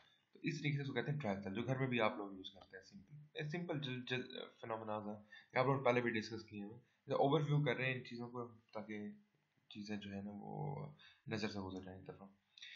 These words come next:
Features of a circuit क्या है जी? Simple, sim-, simple symbols are used to diagram a circuit। आप, उन्होंने कहा कि भाई आपने एक सिंपल सा सर्किट बनाना है, आप कैसे बनाएंगे? एक आपने energy source ले लिया,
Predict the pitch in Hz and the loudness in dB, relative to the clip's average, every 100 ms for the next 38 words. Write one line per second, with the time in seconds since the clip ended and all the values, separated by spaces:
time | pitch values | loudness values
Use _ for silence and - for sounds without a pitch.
0 | - - - 175 185 180 175 151 156 151 | -14 -12 2 4 6 4 4 6 6 6
1 | - 123 - 104 98 98 - 147 156 151 | 4 2 2 -2 -2 -2 4 8 8 6
2 | 156 151 - - 143 147 147 175 175 170 | 2 4 2 2 4 6 6 8 8 8
3 | 151 151 151 135 131 147 147 120 113 113 | 8 8 8 6 6 4 2 2 6 6
4 | 113 135 113 107 - - 156 - - _ | 6 0 0 -6 -6 -2 -2 -2 -14 _
5 | - _ - - - - - 131 139 147 | -20 _ -8 2 6 8 8 8 8 10
6 | 151 151 139 139 127 131 139 - 131 135 | 10 10 10 10 10 10 6 4 2 2
7 | 131 123 110 123 104 101 101 - _ - | 2 0 0 -2 -2 -4 -4 -12 _ -8
8 | 113 - 117 - 107 104 104 113 110 110 | -4 0 0 0 -2 -2 -2 -6 -6 -6
9 | 107 107 107 107 104 117 110 113 - 131 | -2 -2 0 -2 0 -2 -6 -8 -6 -4
10 | 120 117 | -2 -4